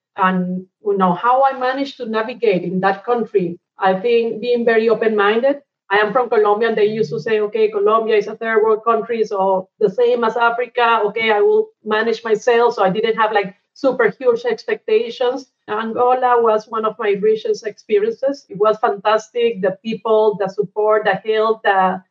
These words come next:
community, because also you have a lot of people from everywhere and there was a lot of camaraderie between the engineers, the, between the engineers, the location, because you, you are, like, in a little bubble, no? Even though you have a lot of contact with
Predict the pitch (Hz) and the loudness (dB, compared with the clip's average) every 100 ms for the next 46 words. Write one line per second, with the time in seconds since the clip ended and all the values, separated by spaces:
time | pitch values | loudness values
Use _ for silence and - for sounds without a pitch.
0 | _ 233 214 233 262 285 277 240 - 190 | _ 0 0 2 0 0 -4 -6 -4 -4
1 | 214 190 226 214 208 196 - 226 220 214 | -4 -4 -4 -2 -2 0 0 2 2 0
2 | - 220 214 208 - 185 214 226 233 233 | -4 -4 0 0 0 -2 -2 -2 -2 -2
3 | 226 214 220 - _ _ - 208 220 247 | 0 2 2 -2 _ _ -2 0 2 2
4 | 277 262 254 254 240 214 226 226 214 185 | 2 2 2 0 -4 0 2 2 0 -2
5 | 185 190 202 202 196 202 220 226 202 180 | -8 -10 -10 -6 0 0 2 2 0 0
6 | 165 165 - _ 185 - 202 208 202 196 | -6 -12 -20 _ -12 -10 -2 0 0 0
7 | 208 226 220 202 202 196 190 202 202 262 | 0 0 0 0 0 -2 0 0 0 -4
8 | 254 - 214 196 240 - _ 302 330 320 | -6 -4 -2 -2 -4 -6 _ -2 0 0
9 | 247 254 240 240 277 302 226 208 170 180 | 0 0 0 0 0 0 2 0 0 0
10 | 214 240 220 233 240 226 226 220 214 214 | 0 -2 -6 -4 -4 -4 -2 0 0 0
11 | 202 202 208 202 196 | -2 0 0 0 0